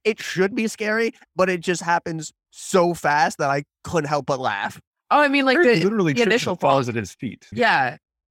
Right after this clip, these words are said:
Speaker 3: Kurt
Speaker 2: The
Speaker 3: falls down on his own and then is hit with a hammer as he tries to get back up.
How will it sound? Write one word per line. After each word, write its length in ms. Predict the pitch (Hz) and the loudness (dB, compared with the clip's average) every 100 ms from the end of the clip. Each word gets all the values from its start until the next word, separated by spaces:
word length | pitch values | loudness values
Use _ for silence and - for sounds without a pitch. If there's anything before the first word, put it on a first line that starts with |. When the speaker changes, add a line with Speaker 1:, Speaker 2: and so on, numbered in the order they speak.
| _ | _
Speaker 3:
Kurt 280 | - 220 185 | -12 -8 -6
Speaker 2:
The 60 | - | 0
Speaker 3:
falls 200 | 175 170 | 0 2
down 260 | 175 160 147 | 0 0 -2
on 200 | 127 135 | -4 -4
his 200 | 127 120 | -6 -6
own 380 | 123 117 - 120 - 151 170 156 - | -4 -6 -10 -18 -14 -14 -12 -16 -10
and 200 | 127 127 | -8 -4
then 160 | 135 131 | -2 -2
is 120 | 113 | -4
hit 120 | 117 | -6
with 120 | 92 | -6
a 60 | 101 | -6
hammer 260 | 110 98 95 | -6 -8 -8
as 120 | 92 | -6
he 80 | 104 | -4
tries 240 | 117 95 | -4 -4
to 80 | 110 | -8
get 160 | 98 - | -10 -8
back 300 | 95 92 117 | -8 -6 -8
up. 180 | 90 | -8